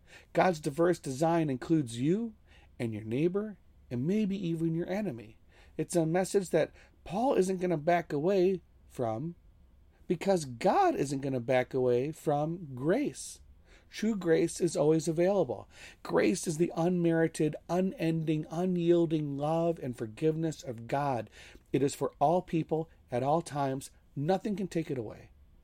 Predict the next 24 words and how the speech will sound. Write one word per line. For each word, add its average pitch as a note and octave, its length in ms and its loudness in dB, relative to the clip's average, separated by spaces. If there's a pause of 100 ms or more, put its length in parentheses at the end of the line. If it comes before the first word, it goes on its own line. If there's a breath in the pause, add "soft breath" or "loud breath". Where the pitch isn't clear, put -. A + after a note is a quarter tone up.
(440 soft breath)
It D#3 100 0
is E3+ 100 4
how E3+ 160 0
God D#3 500 -2
is D3+ 280 -4
always E3+ 320 4
connected D3 460 -6
to F#3 220 0
us D3 300 -2 (320 loud breath)
and C3 100 -4
how C#3+ 140 -2
God C#3+ 480 -2
connects C#3 480 -4
us C3 260 -4
with C3 160 0
each - 220 -6
other. D#3 300 -2 (320 loud breath)
When D3 160 2
we G3+ 100 2
say F#3 180 2
that F3+ 180 2
phrase, D3 540 0
"Love B2+ 220 4
wins," A2+ 400 -6